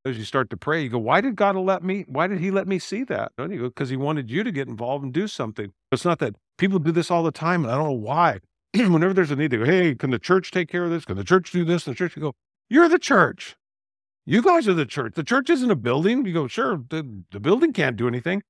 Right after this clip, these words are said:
It's people moved by the Holy Spirit, right?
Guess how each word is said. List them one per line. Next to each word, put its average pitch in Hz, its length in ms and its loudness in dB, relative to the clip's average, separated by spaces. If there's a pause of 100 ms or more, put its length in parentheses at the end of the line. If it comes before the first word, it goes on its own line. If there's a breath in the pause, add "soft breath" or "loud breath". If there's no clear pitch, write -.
(200)
It's 127 280 -4
people 185 480 0
moved 160 440 4
by 160 380 0
the 135 140 -6
Holy 143 280 -2
Spirit, 131 520 -4
right? 120 280 -4